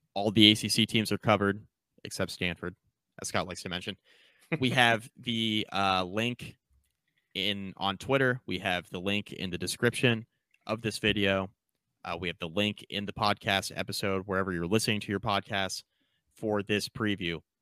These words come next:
Speaker 1: Use the link, use the promo code go A C C, get fifteen percent off your first order from Home Field. Premium, comfortable, collegiate apparel.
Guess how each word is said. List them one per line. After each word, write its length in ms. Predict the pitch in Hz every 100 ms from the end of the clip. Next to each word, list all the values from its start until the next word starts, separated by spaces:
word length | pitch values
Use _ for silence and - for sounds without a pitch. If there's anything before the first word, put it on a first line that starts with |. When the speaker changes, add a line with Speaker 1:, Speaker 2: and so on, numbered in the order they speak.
| _ _ _ 90
Speaker 1:
Use 240 | 90 -
the 80 | 92
link, 400 | 107 143 - - - -
use 140 | 87
the 120 | -
promo 220 | - 98
code 220 | - 98 95
go 120 | 98
A 80 | 95
C 140 | 101
C, 300 | - 101 104 -
get 140 | 92 -
fifteen 300 | 104 - 98
percent 340 | 101 104 95
off 260 | 98 92 -
your 60 |
first 360 | 87 104 90 -
order 280 | - 95 90
from 240 | - 98 87
Home 260 | 90 90
Field. 380 | - 90 87 - _ _ _ _ _ _ _ _ _ -
Premium, 640 | 139 143 131 107 76 76 - _ _ _ _ _ _ _ _
comfortable, 640 | - 120 - 92 76 73 _ _ _ _ _ _ _ _ _ _ _ _ _ _ _
collegiate 460 | - 104 107 90 85
apparel. 400 | - - -